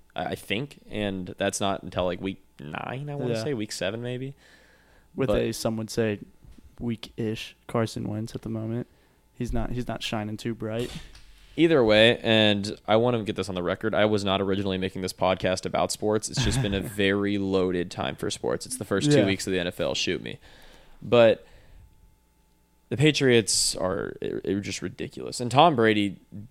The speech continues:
Speaker 1: I legitimately believe ages in reverse. I don't know what kind of voodoo stuff he does behind the curtains to make him just his longevity forever, but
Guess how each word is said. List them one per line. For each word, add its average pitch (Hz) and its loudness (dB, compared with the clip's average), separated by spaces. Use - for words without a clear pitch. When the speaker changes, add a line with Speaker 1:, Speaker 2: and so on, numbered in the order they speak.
Speaker 1:
I 113 2
legitimately 98 -2
believe 64 -10
ages 60 -10
in - -14
reverse. 58 -14
I 123 2
don't 151 4
know 127 8
what 117 4
kind 113 0
of 98 -2
voodoo 98 0
stuff - -4
he 107 -2
does 92 -2
behind 95 -2
the 92 -6
curtains 95 -4
to 98 -4
make 85 -8
him 95 -8
just - -12
his 101 -4
longevity 92 -2
forever, 98 -6
but 98 0